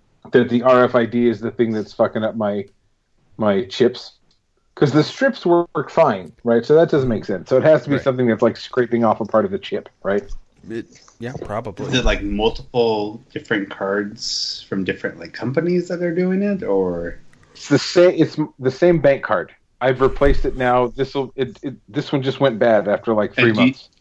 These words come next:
Speaker 3: do you have other cards that are also chip?
Speaker 2: No,
Speaker 3: Or
Speaker 2: I
Speaker 3: is that
Speaker 2: think,
Speaker 3: you only?
Speaker 2: James, I
Speaker 1: I
Speaker 2: think
Speaker 1: do
Speaker 2: it's your
Speaker 1: have
Speaker 2: bank. I think it's your bank.
Speaker 1: Ah, see, that was what I was afraid of. I do have other cards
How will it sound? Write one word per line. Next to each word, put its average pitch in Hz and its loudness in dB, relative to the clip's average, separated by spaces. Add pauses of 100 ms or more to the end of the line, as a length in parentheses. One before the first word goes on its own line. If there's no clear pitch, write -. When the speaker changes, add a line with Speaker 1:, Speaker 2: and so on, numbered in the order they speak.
(120)
Speaker 3:
do 113 -6
you 117 -2
have 107 0
other 107 2
cards 123 -6
that 120 -4
are 117 2
also 127 -2
chip? - -2
Speaker 2:
No, 120 -2
Speaker 3:
Or 101 2
Speaker 2:
I 95 4
Speaker 3:
is 95 0
that 104 4
Speaker 2:
think, 101 0
Speaker 3:
you 101 4
only? 90 -2 (220)
Speaker 2:
James, 101 -10
I 135 4
Speaker 1:
I 170 6
Speaker 2:
think 139 -4
Speaker 1:
do - 0
Speaker 2:
it's 269 4
your 233 4
Speaker 1:
have 196 0
Speaker 2:
bank. 98 -10
I - -16
think 101 -10
it's - -12
your 90 -12
bank. 87 -14 (800)
Speaker 1:
Ah, 120 4 (100)
see, 127 -6
that 127 -2
was 127 -8
what 127 -4
I 120 -4
was 113 -6
afraid 110 -4
of. 107 -4
I 131 0
do 151 4
have 185 6
other 139 2
cards 131 0